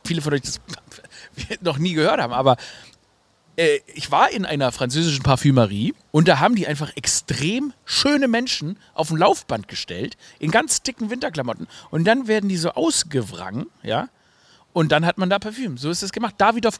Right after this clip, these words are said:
Cool Water. Das ist zum Beispiel von einem Typ, der hieß Davidoff Cool.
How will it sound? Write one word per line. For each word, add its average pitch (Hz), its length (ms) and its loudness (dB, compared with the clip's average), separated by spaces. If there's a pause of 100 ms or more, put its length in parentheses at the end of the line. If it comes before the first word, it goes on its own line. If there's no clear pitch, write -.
Cool 220 120 -4
Water. 165 340 -4 (460)
Das 143 120 -4
ist 202 140 -2
zum 220 100 4
Beispiel 160 320 4
von 196 180 -2
einem 190 160 -2
Typ, 180 220 -6
der 180 80 0
hieß 180 180 -2
Davidoff 180 640 0
Cool. 101 220 -4